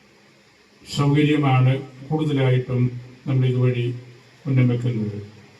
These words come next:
കാർഡിയോളജി സെക്ഷനുമായിട്ട് ബന്ധപ്പെട്ട ഒരു ഭാഗമാണ് ഇവിടെ ഇപ്പോൾ പൂർത്തിയാക്കുന്നത്. ഏത് ആശുപത്രിയിലും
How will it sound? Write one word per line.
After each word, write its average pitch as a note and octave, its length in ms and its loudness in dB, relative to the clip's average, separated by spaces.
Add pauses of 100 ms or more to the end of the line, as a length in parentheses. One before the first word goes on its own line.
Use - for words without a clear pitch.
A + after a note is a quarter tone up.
(2250)
കാർഡിയോളജി D3 640 6 (120)
സെക്ഷനുമായിട്ട് C3+ 760 4 (520)
ബന്ധപ്പെട്ട C3 460 2 (140)
ഒരു A#2+ 160 -2 (760)
ഭാഗമാണ് B2+ 540 6
ഇവിടെ A#2+ 200 6 (460)
ഇപ്പോൾ C3 200 4 (120)
പൂർത്തിയാക്കുന്നത്. B2 760 4
ഏത് C3+ 180 8 (640)
ആശുപത്രിയിലും B2+ 680 2